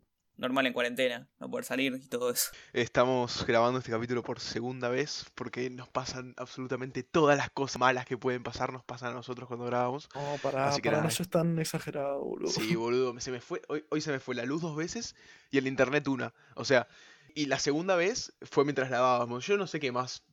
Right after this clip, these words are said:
Speaker 2: <laughs> puede pasar, pero
Speaker 3: Y
Speaker 2: bueno.
Speaker 3: encima mientras grabábamos se perdió la pista de audio. <laughs>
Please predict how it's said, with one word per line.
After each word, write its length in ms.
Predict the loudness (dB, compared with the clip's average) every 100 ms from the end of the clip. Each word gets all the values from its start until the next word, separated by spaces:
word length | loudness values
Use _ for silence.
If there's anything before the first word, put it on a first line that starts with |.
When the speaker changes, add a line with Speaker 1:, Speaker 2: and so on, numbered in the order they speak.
| -20 -2
Speaker 2:
<laughs> 1120 | 0 2 2 4 6 4 2 -8 -8 -12 -6
puede 220 | -2 -2
pasar, 360 | -2 -4 -8 -10 -16 -20 -20 -8
pero 160 | -2 0
Speaker 3:
Y 40 |
Speaker 2:
bueno. 160 | 4 4
Speaker 3:
encima 280 | 6 4 6
mientras 380 | 6 6 4
grabábamos 680 | 4 4 4 4 2 2 0
se 260 | -2 -2 -2
perdió 260 | 2 4
la 100 | 4
pista 220 | 4 2 6
de 140 | 6
audio. 260 | 6 2 -2
<laughs> 400 | -2 -2 -4